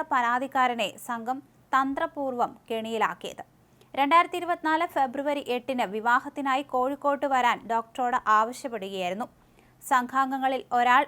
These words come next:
ഇർഷാനയുടെ സഹോദരനാണെന്ന് പരിചയപ്പെടുത്തി ഇർഷാനയെ നിക്കാഹ് ചെയ്തു. വിവാഹശേഷം ഒന്നിച്ച്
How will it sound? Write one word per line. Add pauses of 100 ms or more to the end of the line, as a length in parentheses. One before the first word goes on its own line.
(140)
ഇർഷാനയുടെ (120)
സഹോദരനാണെന്ന് (100)
പരിചയപ്പെടുത്തി (360)
ഇർഷാനയെ
നിക്കാഹ്
ചെയ്തു. (540)
വിവാഹശേഷം (140)
ഒന്നിച്ച്